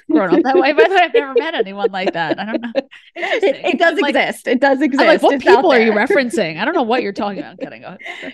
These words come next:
Speaker 2: Yeah, yeah. You know, it's like, okay, like,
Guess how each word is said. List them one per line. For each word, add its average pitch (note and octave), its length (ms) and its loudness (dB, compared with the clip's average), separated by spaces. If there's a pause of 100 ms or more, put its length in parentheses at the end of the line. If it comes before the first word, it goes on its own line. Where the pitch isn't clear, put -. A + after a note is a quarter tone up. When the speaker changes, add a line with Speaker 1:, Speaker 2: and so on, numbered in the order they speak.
Speaker 2:
Yeah, A#3+ 300 0
yeah. - 180 -10 (560)
You E4 80 0
know, C#4+ 140 0
it's C#4+ 160 -6
like, C#4+ 180 -8
okay, A#3+ 460 -6 (240)
like, A3+ 320 -4